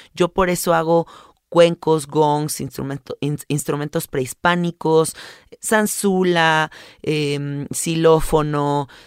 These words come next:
caja de shruti. Utilizo muchos instrumentos porque mi teoría es que si el cerebro se relaja con estas vibraciones, la forma de navegar con la medicina es mucho más armónica. Eh, pero hay facilitadores que tienen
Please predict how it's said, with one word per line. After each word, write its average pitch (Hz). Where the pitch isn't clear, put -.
caja 156
de 139
shruti. 151
Utilizo 208
muchos 247
instrumentos 147
porque 139
mi 143
teoría 165
es 196
que -
si -
el 156
cerebro 180
se 196
relaja 156
con 139
estas 160
vibraciones, 139
la 131
forma 165
de 170
navegar 139
con 151
la 135
medicina 127
es 139
mucho 131
más 139
armónica. 139
Eh, 147
pero 160
hay 170
facilitadores 147
que 139
tienen 147